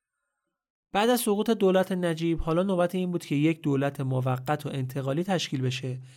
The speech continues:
که گروه‌های مختلف بتونن به یه توافق سیاسی واحد برسن.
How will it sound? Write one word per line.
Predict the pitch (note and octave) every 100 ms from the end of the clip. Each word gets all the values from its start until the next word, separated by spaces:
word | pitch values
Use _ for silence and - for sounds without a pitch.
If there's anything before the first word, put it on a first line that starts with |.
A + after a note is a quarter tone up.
| - - -
که | -
گروه‌های | F#3 G3 G3 A#3
مختلف | A3 F3+ F3+ F#3 G3
بتونن | G#3 G3+ G3 F3+
به |
یه | E3+
توافق | F#3 E3+ D#3 E3+ F3
سیاسی | F#3 - D3+ C3+ F3
واحد | E3 D3 C3 C3 C3
برسن. | - - -